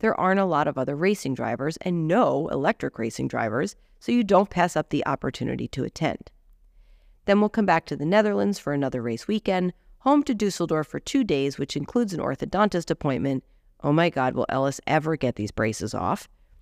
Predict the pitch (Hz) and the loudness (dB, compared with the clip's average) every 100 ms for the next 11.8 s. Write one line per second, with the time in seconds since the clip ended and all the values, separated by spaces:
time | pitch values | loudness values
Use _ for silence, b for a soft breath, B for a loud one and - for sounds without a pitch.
0 | _ _ _ _ - 202 - 254 254 - | _ _ _ _ 0 0 2 2 2 2
1 | 208 190 185 175 160 151 143 - 135 131 | 0 2 2 2 0 0 -2 -2 -4 0
2 | 151 - 151 - 156 156 147 151 - 160 | -2 2 0 0 -2 2 0 0 -4 -2
3 | 151 143 135 135 - 131 123 120 123 - | 0 0 -4 -4 -4 -4 -2 -2 -4 -6
4 | - 220 311 180 127 123 98 139 - _ | 2 4 4 4 0 -2 -2 -4 -8 _
5 | - 196 - 233 269 226 185 143 127 - | -6 -4 2 2 4 2 0 -2 -4 -2
6 | 113 120 143 - _ _ _ - _ - | -2 0 -2 -4 _ _ _ -20 _ -4
7 | 170 170 220 220 208 185 - 160 156 - | -2 0 -2 -2 -2 -4 -4 0 0 -2
8 | 151 139 - 143 131 135 147 160 151 151 | -4 -4 -4 -4 -2 0 2 2 0 -2
9 | 143 117 123 117 135 123 - 113 73 - | -2 -4 -4 -4 -4 -6 -6 -6 -6 -10
10 | _ - - - - 233 247 196 - 151 | _ -20 -20 -4 2 4 4 2 2 -2
11 | 156 - 123 143 - 262 170 - | 0 -2 -2 -4 -2 -2 -2 -6